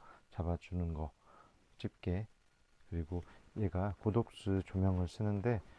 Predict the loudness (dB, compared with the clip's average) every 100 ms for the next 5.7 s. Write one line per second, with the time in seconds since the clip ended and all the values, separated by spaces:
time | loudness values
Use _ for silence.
0 | -20 -20 _ 0 2 0 -2 -2 -2 -4
1 | -4 -8 -8 -4 -2 -2 -6 -8 -6 -6
2 | -8 -12 -10 -8 -2 -2 0 -4 -6 -12
3 | -20 -20 _ _ _ -20 -14 -8 -8 -8
4 | -18 _ -20 _ -12 -6 -4 -2 -4 -6
5 | -6 -4 -4 -6 -6 -6